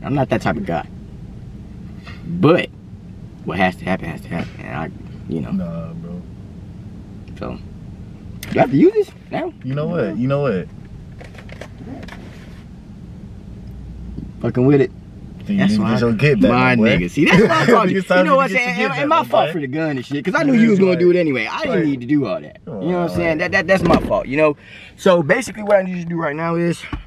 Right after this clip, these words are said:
Speaker 1: I need you to call him, right?
Speaker 2: Call him on the call.
Speaker 1: And I need you to FaceTime him, right? And I need you to ask him, like, "Hey, uh, like, where you at? What you on? Like, I'm trying to link," type shit. You know what I'm saying? 'Cause y'all good. He ain't got no beef with you, so he'll tell you where he at.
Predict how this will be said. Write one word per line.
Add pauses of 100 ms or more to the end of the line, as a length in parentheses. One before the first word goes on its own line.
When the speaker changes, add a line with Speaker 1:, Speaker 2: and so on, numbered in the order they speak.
(100)
Speaker 1:
I
need
you
to
call
him,
right? (400)
Speaker 2:
Call
him
on
the
call.
Speaker 1:
And
I
need
you
to
FaceTime
him,
right?
And
I
need
you
to
ask
him,
like, (760)
"Hey,
uh,
like,
where
you
at?
What
you
on?
Like,
I'm
trying
to
link,"
type
shit.
You
know
what
I'm
saying?
'Cause
y'all
good. (240)
He
ain't
got
no
beef
with
you,
so (300)
he'll
tell
you
where
he
at.